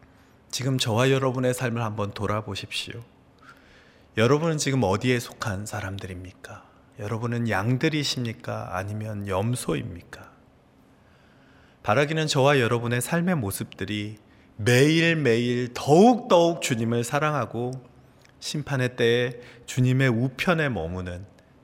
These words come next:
그런 양 같은 성도들이 다 되시기를 주님의 이름으로 간절히 축원합니다.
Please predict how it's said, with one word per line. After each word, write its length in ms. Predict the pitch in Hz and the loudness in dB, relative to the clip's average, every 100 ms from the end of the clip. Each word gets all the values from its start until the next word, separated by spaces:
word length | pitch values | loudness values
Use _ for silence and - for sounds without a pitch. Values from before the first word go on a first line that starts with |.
| - | -18
그런 320 | - 98 98 | -10 -8 -6
양 260 | 87 85 117 | -6 -4 0
같은 420 | 147 147 - 147 | 0 -2 -4 -6
성도들이 600 | 131 147 139 135 120 113 | -4 -4 -4 -4 -4 -8
다 180 | - 95 | -8 -10
되시기를 640 | - 90 - - 98 95 101 - - - | -8 -6 -6 -8 -6 -6 -8 -16 -20 -16
주님의 440 | - 110 107 110 | -8 -4 -2 -2
이름으로 520 | 104 98 92 90 90 90 | -4 -6 -8 -6 -6 -8
간절히 640 | - 87 85 95 95 101 | -8 -8 -8 -8 -8 -10
축원합니다. 880 | 101 - - 143 123 92 90 - - | -8 -8 -6 -8 -8 -10 -14 -16 -18